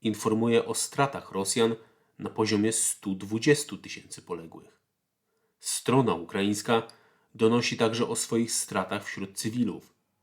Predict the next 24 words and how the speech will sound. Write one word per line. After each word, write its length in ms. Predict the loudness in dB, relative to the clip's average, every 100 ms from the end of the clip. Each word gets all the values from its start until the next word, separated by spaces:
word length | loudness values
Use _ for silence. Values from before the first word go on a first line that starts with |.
| _ _ _ _ -6
Do 220 | 6 6
tej 180 | 6 -6
pory 340 | 0 2 2
zginąć 480 | 2 -2 -2 -2 -2
miało, 400 | 4 6 6 4 _ _
jak 140 | -10 -8
oświadczył 400 | -4 -4 -2 -2
szef 340 | 2 2 2
Kancelarii 540 | -4 -6 -4 -2 0 -2
Prezydenta 560 | -4 -8 -4 -4 -4
Ukrainy 580 | -8 -12 -10 -6 -2 -4 -4 _ _
Włodymyra 520 | -2 0 2 2 4 2
Zełenskiego, 720 | -4 -8 -6 -2 4 6 4 -4 _ -6
Andrii 440 | 0 0 -2 -6
Jermak, 460 | -2 2 4 2 -4 _ _ _ -12
dziewięć 520 | -2 0 2 -2 -2
tysięcy 480 | -8 -8 -8 -10 -8
cywilów. 540 | -8 -6 -8 -8 -16 _ _ _ _ _ _ _ _ _ -6
Podczas 360 | -4 -2 -4
Światowego 520 | -4 -4 0 0 2
Forum 420 | 0 8 8 8 2
Ekonomicznego 760 | -10 -14 -12 -12 -8 -8 -8
w 80 | -6
Davos 500 | -2 4 4 2